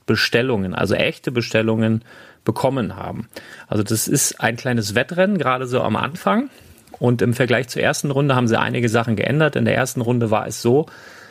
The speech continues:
da gab's auch die Hürde von dreitausend bestellten Sets. Und wer das als erstes erreicht hat und so weiter, dann haben sich fünf rauskristallisiert. Und da war es aber so, dass man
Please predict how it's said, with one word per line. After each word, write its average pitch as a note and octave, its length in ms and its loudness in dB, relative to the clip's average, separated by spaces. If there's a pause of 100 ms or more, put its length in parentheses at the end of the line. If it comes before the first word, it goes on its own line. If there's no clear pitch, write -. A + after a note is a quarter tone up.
(160)
da G#2+ 120 0
gab's - 280 -2
auch E3 380 0
die A#2 240 0
Hürde D3+ 240 4
von A#2 180 2
dreitausend A#2 600 0
bestellten A2+ 500 0
Sets. - 460 -2 (360)
Und A#2 380 0
wer A2+ 200 2
das A#2 160 0
als - 140 0
erstes - 340 -2
erreicht C3+ 320 -2
hat C#3 120 0
und G#2+ 140 -2
so F#2+ 100 0
weiter, A#2+ 240 2
dann A2+ 80 -4
haben A2+ 120 0
sich G#2+ 120 -4
fünf A2+ 300 2
rauskristallisiert. D3 960 0 (460)
Und A2 160 0
da A#2 160 2
war C#3+ 160 0
es C#3 100 -4
aber C3 160 0
so, B2+ 240 2
dass A#2 300 0
man A2 300 0